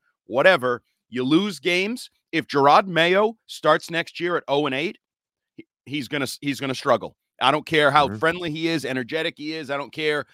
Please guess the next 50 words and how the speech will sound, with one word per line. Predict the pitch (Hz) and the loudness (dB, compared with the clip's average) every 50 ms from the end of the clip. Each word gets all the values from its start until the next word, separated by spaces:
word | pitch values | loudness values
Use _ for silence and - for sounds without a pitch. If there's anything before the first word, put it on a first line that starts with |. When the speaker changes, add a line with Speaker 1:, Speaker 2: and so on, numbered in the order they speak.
| _ _ | _ _
Speaker 1:
how | - 139 135 | -6 -6 -6
quickly | - - 160 156 _ 160 151 | -4 -6 -10 -10 _ -12 -14
he | 131 165 160 | -14 -14 -12
changes | - - 156 160 - 131 147 131 | -10 -10 -10 -10 -10 -12 -14 -14
the | 131 127 | -14 -16
page | - - 147 151 156 160 165 135 - | -14 -10 -8 -8 -6 -6 -8 -8 -8
from | - 131 117 107 | -8 -6 -6 -6
loss | 104 98 127 139 135 - - | -6 -4 -4 -4 -4 -6 -8
one | - 131 147 151 151 143 | -8 -8 -6 -6 -8 -8
to | - 113 | -10 -8
loss | 107 120 131 131 123 | -6 -4 -4 -4 -6
two | - - 147 147 151 | -6 -6 -6 -4 -4
to | 147 131 | -4 -6
loss | 117 117 120 123 117 _ | -6 -6 -6 -8 -8 _
three | _ 127 147 151 156 | _ -12 -8 -6 -4
to | 135 | -4
loss | 127 117 123 123 117 - _ | -2 -2 -2 -2 -4 -4 _
four. | - 147 156 156 151 147 - _ _ _ _ _ _ _ | 0 2 4 4 2 2 -2 _ _ _ _ _ _ _
They | 98 98 104 139 143 156 | -10 -2 2 4 4 4
will | 160 147 160 165 170 170 151 | 4 4 2 2 2 2 0
compound. | - - 170 165 156 135 151 147 131 117 110 107 110 107 _ _ _ _ _ _ _ - | -2 -2 -2 -2 0 -2 -2 -2 -2 -2 -4 -6 -10 -14 _ _ _ _ _ _ _ -14
They | 104 95 143 139 143 | -6 -2 -2 0 0
will | 139 147 147 | 2 0 0
defeat | 127 110 143 - - 156 143 127 | 0 -2 -4 -6 -6 -8 -8 -8
him. | 98 110 98 78 80 82 | -8 -10 -12 -12 -14 -16
So | - - - 127 113 107 98 92 - _ _ _ _ _ _ _ _ _ _ _ _ _ _ _ _ - | -12 -6 -2 -2 -2 -2 -2 -6 -10 _ _ _ _ _ _ _ _ _ _ _ _ _ _ _ _ -8
win | 117 147 160 170 | -6 -4 -2 0
more | 170 165 165 160 | 2 2 2 2
games, | 131 147 151 147 147 143 143 - - _ _ _ - | 2 0 -2 0 -2 -4 -6 -10 -14 _ _ _ 0
have | 127 139 135 | 0 2 2
a | 139 | 0
more | 139 131 131 | 0 -2 -2
talented | - - 131 123 120 120 101 120 | -2 0 0 0 0 0 -2 -2
roster. | 104 107 107 107 - - 87 78 - _ _ - | 0 2 2 2 0 -4 -10 -16 -16 _ _ -2
He | 208 | 0
makes | 240 339 370 - - | 2 2 0 0 -4
it | 320 233 | -4 0
sound | - 240 180 139 - | 2 2 2 2 0
simple. | - 220 196 - - - - _ _ _ _ _ - | -2 -4 -4 -4 -8 -16 -18 _ _ _ _ _ 0
I | 269 | 2
don't | 330 349 | 4 6
know | 269 190 | 6 6
if | - | 6
he's | 160 135 | 6 2
gonna | 127 165 156 | 0 0 2
be | 139 160 | 2 2
able | 156 143 131 | 2 2 0
to | 135 127 - | -2 -2 -2
execute | 143 - - 208 202 - 226 220 247 | -2 -4 -4 -8 -10 -6 -6 -4 -4
it | 277 - | -4 -6